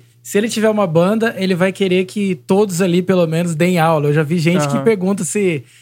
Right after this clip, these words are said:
Speaker 1: todos os membros da banda dão aula em algum lugar, né?
Speaker 2: Aham.
Speaker 1: O cara tem que ser, <laughs> é, um exímio mestre no seu instrumento. Então a gente tem um baterista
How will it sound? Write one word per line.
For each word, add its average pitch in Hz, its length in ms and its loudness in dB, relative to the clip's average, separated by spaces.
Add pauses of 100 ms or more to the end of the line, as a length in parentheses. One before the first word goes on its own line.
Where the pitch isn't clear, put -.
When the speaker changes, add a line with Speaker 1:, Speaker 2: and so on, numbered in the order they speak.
(140)
Speaker 1:
todos 196 280 0
os 220 140 -2
membros 196 320 2
da 185 140 2
banda 175 240 0
dão 220 180 2
aula 196 240 0
em 220 40 0
algum 202 160 -2
lugar, 190 400 0
né? 147 60 -4
Speaker 2:
Aham. 151 80 -4
Speaker 1:
O 156 40 -8
cara 170 160 -4
tem 202 160 -8
que - 80 -14
ser, 202 340 -2 (260)
<laughs> - 260 -20
é, 160 240 0
um 170 140 0
exímio 190 600 2
mestre 202 560 0
no 214 100 0
seu 220 200 0
instrumento. 175 640 -2
Então 151 240 -4
a 170 40 -2
gente 180 220 -6
tem 170 180 -2
um 151 80 -6
baterista 165 760 -4